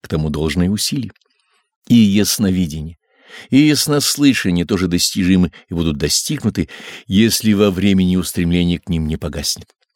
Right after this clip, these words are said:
Во времени всё достижимо, ибо дух вечен. Для облегчения скажу, что при контакте чистого сердца с учителем можно решить многое.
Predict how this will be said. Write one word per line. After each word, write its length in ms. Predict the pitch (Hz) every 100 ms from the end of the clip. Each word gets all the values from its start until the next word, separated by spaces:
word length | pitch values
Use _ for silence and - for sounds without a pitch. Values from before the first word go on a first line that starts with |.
| _ _ _ _ _ _ _
Во 180 | - 80
времени 420 | 78 78 73 71 71
всё 320 | - - 175
достижимо, 680 | 156 - - 110 110 82 - _ _ _ _
ибо 200 | - 69
дух 360 | 71 104 - -
вечен. 380 | 87 - - - _ _ _ _ _ _ _ _
Для 100 | 78
облегчения 640 | 71 73 - - 139 156 135
скажу, 380 | - 98 95 123
что 160 | -
при 140 | - 87
контакте 640 | 87 80 110 120 - 98
чистого 640 | - - 127 - - 82
сердца 460 | - - 107 - 92
с 120 | -
учителем 480 | 82 123 110 95 87 - - - -
можно 300 | 87 87 82
решить 420 | 85 78 87 -
многое. 440 | 76 76 71 67